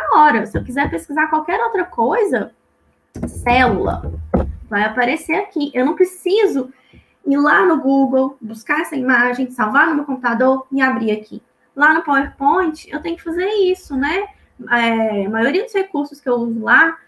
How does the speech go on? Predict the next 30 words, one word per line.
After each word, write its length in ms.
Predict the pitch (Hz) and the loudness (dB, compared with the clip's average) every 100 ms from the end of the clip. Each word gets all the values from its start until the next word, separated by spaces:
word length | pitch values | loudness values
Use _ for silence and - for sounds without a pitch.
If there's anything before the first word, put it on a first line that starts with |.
| _ - | _ -6
eu 160 | 254 | -6
tenho 300 | 254 302 330 | -4 -4 -4
que 140 | - 359 | -4 -8
salvar 600 | - 403 392 320 370 440 | -4 -2 0 0 0 2
no 60 | |
meu 140 | 339 - | 0 -2
computador 680 | 254 240 226 220 208 196 | -6 -6 -6 -4 -2 -2
antes. 420 | 196 202 - - _ | -2 -6 -10 -20 _
Então, 260 | 277 285 349 | -4 0 2
eu 160 | 392 403 | 4 2
considero, 800 | 381 381 - 269 233 247 311 349 _ _ _ _ _ _ _ | 0 -2 -4 -2 2 4 2 -2 _ _ _ _ _ _ _
é, 840 | 233 233 226 226 220 208 202 180 - | -2 2 4 4 4 2 2 0 0
usar 380 | 254 247 254 277 | 0 2 4 2
o 60 | |
Google 260 | 240 254 247 | 0 0 0
Slides 540 | 240 226 214 226 226 | 0 0 2 0 -2
e 80 | 254 | -4
o 60 | 262 | -6
Canva 600 | - 220 220 226 254 254 _ _ _ _ | -6 -4 -4 -4 -6 -8 _ _ _ _
recursos 640 | - 247 247 247 - 233 - | -4 -4 -2 -6 -6 -14 -4
mais 360 | 226 233 254 - _ _ _ | 0 0 -2 -12 _ _ _
rápidos, 520 | - 220 220 220 226 | 0 2 2 -4 -4
mais 260 | 226 240 - | 0 0 0
fáceis 420 | 220 226 202 - | -2 -2 -4 -8
pra 160 | - 214 | -8 -8
gente 260 | 214 226 | -6 -8
criar 240 | - 226 214 | -4 -2 -2
os 100 | 208 | -2
nossos 300 | 202 202 214 | -4 -6 -8
slides. 540 | 254 233 - - - | -6 -4 -4 -6 -18